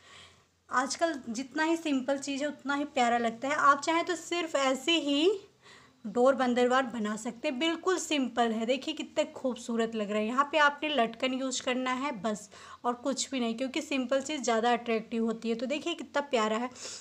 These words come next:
आप जिस कलर का पर्दा यूज़ करते हैं, उसी कलर की आप ये डिज़ाइंस भी बना सकते हैं। इस डिज़ाइन को बना के आप लगा सकते हैं। तो कितनी खूबसूरत लग रही है, बिल्कुल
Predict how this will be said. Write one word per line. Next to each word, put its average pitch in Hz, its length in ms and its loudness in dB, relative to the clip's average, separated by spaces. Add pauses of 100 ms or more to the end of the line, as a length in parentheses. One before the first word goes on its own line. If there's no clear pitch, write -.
(760)
आप 269 220 8
जिस 285 180 0
कलर 277 240 6
का 285 200 4 (300)
पर्दा 240 260 4
यूज़ 262 280 2
करते 233 360 0
हैं, 269 240 0 (260)
उसी 294 260 0
कलर 269 240 6
की 247 160 -2
आप 247 260 6
ये 247 200 2
डिज़ाइंस 226 520 0
भी 269 100 -4
बना 214 300 0
सकते 226 340 -8
हैं। 294 100 -4
इस 277 220 -4
डिज़ाइन 233 320 0
को 247 100 -6
बना 214 260 -2
के 220 140 -6
आप 285 180 -4
लगा 208 240 -4
सकते 214 340 -10
हैं। 226 100 -6 (380)
तो 254 60 -10
कितनी 302 300 -4
खूबसूरत 277 640 -2
लग 277 180 0
रही 294 100 0
है, 262 80 -4
बिल्कुल 277 420 -2